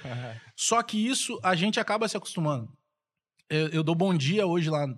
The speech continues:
Speaker 2: no Twitter, que é a, a, a, a rede mais raivosa, né, por exemplo.
Speaker 1: Aham.
Speaker 2: Que o Instagram tá tudo bem, agora tá, tá mesclando um pouco, né? Os malucos já tão vindo pra ali, mas o Instagram, tipo, era
Speaker 1: É.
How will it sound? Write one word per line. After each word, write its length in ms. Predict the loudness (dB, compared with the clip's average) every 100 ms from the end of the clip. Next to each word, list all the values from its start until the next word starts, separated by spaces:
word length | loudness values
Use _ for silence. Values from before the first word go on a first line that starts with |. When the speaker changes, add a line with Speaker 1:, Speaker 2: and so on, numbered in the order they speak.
| -12
Speaker 2:
no 320 | -10 -2 -2
Twitter, 400 | 2 0 0 -2
que 100 | -2
é 20 |
a, 140 | -2 -4
a, 680 | -6 -6 -8 -10 _ -8 -6
a, 340 | -4 -4 -2
a 40 |
rede 220 | 0 0 2
mais 180 | 2
raivosa, 480 | 2 0 0 0 0
né, 100 | -4
por 160 | -6 -6
exemplo. 380 | -4 -4 -6 -12
Speaker 1:
Aham. 400 | -10 -8 -10 -10 -6
Speaker 2:
Que 80 |
o 20 | -2
Instagram 360 | 0 0 -2
tá 100 | -2
tudo 200 | -4 -2
bem, 400 | 0 0 -4 -8 -6
agora 240 | 0 0
tá, 120 | 0 -2 -4 -6 -6 -4
tá 120 | 0 0
mesclando 480 | 0 -2 0 0
um 40 | 0
pouco, 340 | 0 -2 -2
né? 180 | -6 -6 _ _ _
Os 120 | -4
malucos 320 | -2 0 0 0
já 80 |
tão 160 | 0 2
vindo 160 | 2 0
pra 120 | 0
ali, 120 | 0
mas 120 | 0 -2
o 20 |
Instagram, 440 | -2 -2 -2 -4
tipo, 240 | -6 -6 -4
era 240 | -4 -6
Speaker 1:
É. 280 | -4 -4 -4